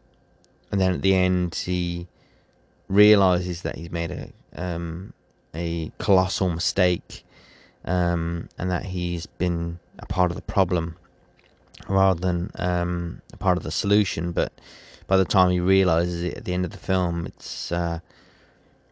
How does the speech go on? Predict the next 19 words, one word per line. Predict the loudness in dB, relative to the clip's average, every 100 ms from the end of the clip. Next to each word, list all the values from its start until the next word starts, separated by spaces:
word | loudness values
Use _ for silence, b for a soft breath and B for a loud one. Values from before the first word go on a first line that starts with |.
| -16
it's | -12
too | -4 0
late. | 2 2 0 -4 -16 -10
Um, | -2 0 0 -2 -2
and | -2
he, | -2 -2
as | -4
I | -4
said, | 0 0 0 0 0
uh, | 0 0 -2 -6 b b b b b
the | -6
greed | 2 4 4 0 -4 -10 _ _ _ -2
of, | 2 2 0 -2
um, | 0 2 2 0 -2 -6 -10 _ _ _ _ _ _ _ _ _ 0
of | 2 2 -2 -4
the | -4 -4 -10
tech | -2 -2 0
companies | -2 -2 0 0 2 0 -2
and, | -6 -6 -8